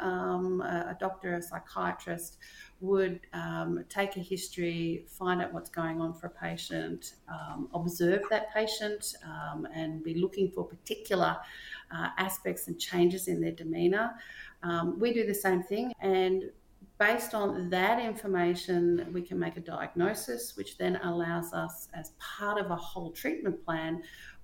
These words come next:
work out what potentially is going to be useful medication for them. So, uh, if people are worried that, you know,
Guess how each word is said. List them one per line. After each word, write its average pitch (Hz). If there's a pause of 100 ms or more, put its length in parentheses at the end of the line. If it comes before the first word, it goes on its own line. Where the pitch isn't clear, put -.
work 180
out 170 (480)
what 180
potentially 170
is 170
going 170
to 165
be 165
useful 165
medication 165
for -
them. -
So, 82 (460)
uh, 165
if 185
people 240
are 220
worried 190
that, -
you 180
know, 165